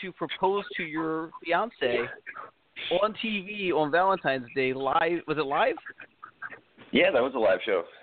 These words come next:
Speaker 1: Yeah, live on At Midnight. In fact, we tr-, we actually chatted about it minutes before you went on the air, I think.
Speaker 2: I think I talked to you afterwards, didn't I? I don't know.
Speaker 1: Both times,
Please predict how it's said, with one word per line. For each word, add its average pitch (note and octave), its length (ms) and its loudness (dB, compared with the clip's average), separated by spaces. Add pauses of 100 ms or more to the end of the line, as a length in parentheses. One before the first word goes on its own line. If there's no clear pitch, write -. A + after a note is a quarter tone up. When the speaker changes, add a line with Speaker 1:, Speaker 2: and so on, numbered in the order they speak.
(260)
Speaker 1:
Yeah, F#3+ 160 2
live E3 420 2
on G3+ 160 2
At F#3 200 0
Midnight. G3+ 260 2
In D#3 100 -8
fact, F#3 300 2
we F#3+ 100 -8
tr-, - 300 -14
we F3 220 -2
actually F3 300 -2 (100)
chatted G3 340 2
about D3 340 2
it D3 180 -4
minutes E3+ 320 -4
before E3+ 300 -12
you E3+ 120 -8
went E3+ 160 -2
on E3 100 -4
the D3+ 120 -10
air, B2 160 -6
I C3+ 60 -8 (100)
think. G#2+ 140 -18 (3500)
Speaker 2:
I C3+ 160 4
think - 140 0
I - 80 -2
talked D#3+ 180 -2
to B2+ 60 -8
you A#2 60 0
afterwards, E2 360 -4
didn't A#2 160 -8
I? D#3 40 -6 (680)
I - 40 -4
don't A2+ 100 2
know. - 840 -12 (260)
Speaker 1:
Both F3+ 260 2
times, C3+ 280 2